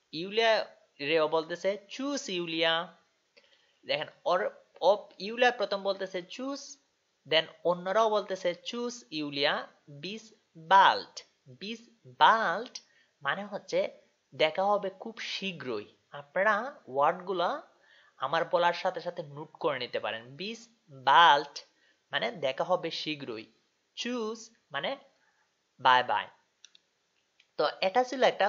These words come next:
কনভারসেশন। হয়তো আমার কাছে রেডিওটার কনভারসেশনটা থাকলে ভালো হইতো, মেয়েদের কণ্ঠগুলা, বিভিন্ন ধরনের কণ্ঠটা আপনারা বুঝতে পারতেন। তো যেহেতু নাই, তারপরও তো আমি আর কি শুরু করে দিলাম।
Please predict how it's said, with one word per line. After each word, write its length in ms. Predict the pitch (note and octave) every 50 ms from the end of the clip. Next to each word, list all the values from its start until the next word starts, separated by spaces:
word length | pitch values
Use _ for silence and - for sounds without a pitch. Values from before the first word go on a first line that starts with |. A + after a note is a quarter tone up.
| G3+ -
কনভারসেশন। 840 | - D#3 C#3 C3+ C3+ C#3 C3+ - - D#3+ D3+ D3 C3+ - A#2+ G2+ F#2 - _ _ _ _ _ _ _ _ _ -
হয়তো 240 | E3 F#3 F#3+ A#3 G#3+
আমার 240 | G3+ G3 F#3 F#3 F#3
কাছে 240 | F#3 F#3+ F#3 F#3 F3+ F3+
রেডিওটার 680 | F3 F3 F3 E3+ E3+ F3+ F3 D#3 C#3+ C#3 E3 D#3+ D3+ D3 D3 D3 -
কনভারসেশনটা 720 | - D#3 D3 C3+ C3 C3+ C3+ - - E3 - F#3 E3+ E3 E3+
থাকলে 300 | E3+ E3+ E3 - - E3 D3+
ভালো 280 | C#3 C3+ C3 C#3 D#3 E3
হইতো, 200 | D#3+ D#3+ D#3+ F3 E3+
মেয়েদের 400 | D#3+ D3 D3 D3 C#3+ C#3+ C#3 C#3
কণ্ঠগুলা, 540 | - - C3+ C3 C3 - C#3+ C#3+ C#3 C#3 C3+
বিভিন্ন 320 | C3+ C3+ C3 C3+ C#3 C#3 D3
ধরনের 360 | C#3 C#3 C#3 C3+ C3+ C3+ C3 -
কণ্ঠটা 440 | - - B2+ B2+ B2+ C3+ C#3 C3+ C#3+
আপনারা 260 | C3+ - - B2+ B2
বুঝতে 300 | A#2+ B2 A#2 - - B2+ A#2+
পারতেন। 320 | A#2+ A2+ - - D3 F#3 A3+ - - - - - - - _ _
তো 80 | - D3+ D3 C3+
যেহেতু 340 | C#3 C#3 D#3 F3 F#3 F#3 G3+ F#3+
নাই, 260 | F3 E3 E3 E3+ F3 F3 - _
তারপরও 420 | - D3+ D3 D3 - D3+ D3 C#3+
তো 100 | C3+ C#3
আমি 280 | C3+ C3 B2+ B2+ B2+ B2+ B2+ B2 A#2+
আর 120 | A#2+ A#2+ A#2
কি 240 | - - B2 A#2 A#2 A#2 A2+ A2 - - _ _ _ _ _ _ _ _ _ _ _ - - - -
শুরু 260 | - - D#3+ D#3 D3+
করে 200 | D3 D3+ C#3+ B2 A2+
দিলাম। 220 | A2+ G#2+ G#2+ G#2+